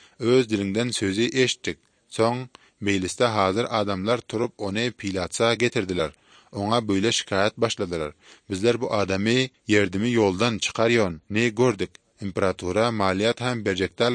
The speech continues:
bolýar, paşalyk dawasyny etýär." Jehutlar Pilatsy kaýyl etdiler ki, Isany maslub etsin. Luka ýigirme üçinji.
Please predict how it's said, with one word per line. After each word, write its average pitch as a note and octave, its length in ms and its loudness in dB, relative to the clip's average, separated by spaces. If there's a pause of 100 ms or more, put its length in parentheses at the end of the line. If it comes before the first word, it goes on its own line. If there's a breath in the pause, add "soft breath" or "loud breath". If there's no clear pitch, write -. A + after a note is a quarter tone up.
bolýar, F2 260 0
paşalyk F#2+ 640 -2
dawasyny F#2+ 520 -2 (120)
etýär." D#2 320 -4 (520 loud breath)
Jehutlar G2 540 2
Pilatsy G2 500 -4
kaýyl A2 340 -2
etdiler A#2 300 -4
ki, - 100 -10
Isany G#2 440 -4
maslub G#2+ 420 -2
etsin. F#2+ 440 -6 (280)
Luka G#2 360 -6
ýigirme A2 440 -6
üçinji. F#2 560 -6